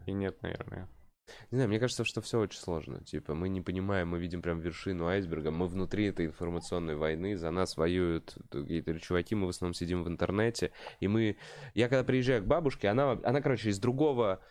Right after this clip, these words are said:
Speaker 2: из другой области информационной войны. На нее влияет только путинские сми, только путинские сми. И мне ее крайняя позиция кажется такой смешной всегда. Ну, типа, вот она там: "На Украине фашисты", вот эта вот вся фигня. Я прям, ну, ну, прям смеюсь над этой позицией бабушки.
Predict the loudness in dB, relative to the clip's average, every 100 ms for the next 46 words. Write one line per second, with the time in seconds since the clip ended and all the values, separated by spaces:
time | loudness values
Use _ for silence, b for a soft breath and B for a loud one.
0 | B -2 0 2 2 0 -4 -6 -8 -8
1 | -10 -6 -6 -6 -6 -6 -8 -14 -20 -10
2 | -2 2 4 2 2 4 4 2 0 -2
3 | 0 2 2 -2 -2 -2 -6 -6 -10 -8
4 | -8 -8 -12 -4 2 4 4 -2 -8 -8
5 | -8 -12 -10 -12 -12 -16 B B B 0
6 | 2 4 4 4 2 0 0 2 2 0
7 | -2 0 0 0 -2 -4 -6 -6 -12 _
8 | _ _ 0 2 2 0 2 2 2 0
9 | -2 -2 0 0 0 -2 -4 0 -2 -4
10 | -14 b b 0 2 2 2 4 4 2
11 | 2 2 2 2 2 0 0 -2 -2 -4
12 | -4 -4 -2 0 0 -2 -4 -4 0 2
13 | 2 2 2 2 0 -2 -4 -8 -6 -4
14 | 0 -2 -2 -4 -2 -2 -2 -4 -2 0
15 | 0 -2